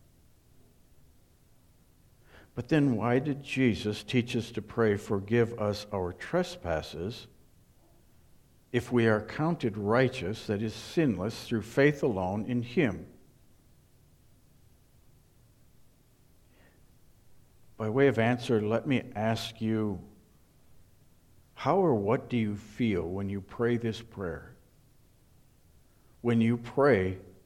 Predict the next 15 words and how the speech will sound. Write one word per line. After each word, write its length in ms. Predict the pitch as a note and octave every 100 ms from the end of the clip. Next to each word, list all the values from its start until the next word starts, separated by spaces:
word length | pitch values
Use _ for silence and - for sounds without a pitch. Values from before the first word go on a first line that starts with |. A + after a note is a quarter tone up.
| - -
"Forgive 800 | - A2+ G#2 G#2+ B2+ B2 -
us 320 | G2+ F#2+ - -
our 240 | G#2 G2+ G2+
trespasses." 1080 | - A#2 G2+ - G2 E2 - E2 E2 - - - _ _ _ _ _ _ _ - - _ _ _ _ _ _ - -
What, 220 | A#2 F3+
in 160 | F#3+ D3
other 280 | E3+ E3+
words, 360 | B2 A#2 A#2 A2
does 260 | A2+ C3 C3
this 180 | C#3+
petition 720 | - B2+ - D3+ C#3 - A#2+ A2+
force 680 | - - D#3 G#3+ - -
you 480 | B2+ B2 A#2+ A#2 - - - -
to 100 | A#2
do? 380 | B2 B2+ F2+